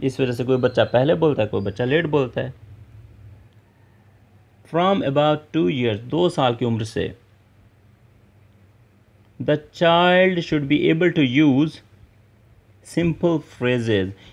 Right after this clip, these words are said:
यानी कि दो साल की उम्र से बच्चा टू वर्ड्स के कॉम्बिनेशन से शॉर्ट फ्रेजेस बोलना शुरू करता है। And by three, और तीन साल की उम्र से, he should be able to use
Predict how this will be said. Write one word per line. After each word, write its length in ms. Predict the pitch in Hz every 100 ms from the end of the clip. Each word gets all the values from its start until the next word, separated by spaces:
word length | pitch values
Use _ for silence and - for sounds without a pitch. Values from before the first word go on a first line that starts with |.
| -
यानी 120 | 143
कि 80 | 170
दो 240 | 135 156 175
साल 220 | 180 165
की 80 | 165
उम्र 180 | 160
से 100 | 147
बच्चा 500 | 151 147 - 180 208 208 _ _ _ -
टू 100 | 180
वर्ड्स 760 | 196 175 139 123 110 107 110 -
के 120 | 127
कॉम्बिनेशन 520 | 131 135 131 123 123
से 220 | 110 113
शॉर्ट 300 | 113 156 160
फ्रेजेस 400 | 160 156 156 156
बोलना 280 | 127 127 135
शुरू 240 | 131 135
करता 280 | 127 101 -
है। 220 | 85 - - - _ _ _ _ _ _ _ _ _ _ _ _ _ _ _ _ _ _ _ _ - - -
And 240 | 131 139 139
by 260 | 175 214
three, 320 | 202 135 135 160
और 80 |
तीन 280 | 151 170 220
साल 220 | 196 160
की 80 | 135
उम्र 220 | 135 156
से, 380 | 170 131 113 143 - - _ _ _ _ _ _ _ _ _ _ _ _ _ _ _ _ _ _ _ _ _ _ _ _ _ -
he 100 | 170
should 280 | - 190 165
be 200 | 175 160
able 240 | 147 160 147 -
to 100 | 143
use 440 | 120 139 143 127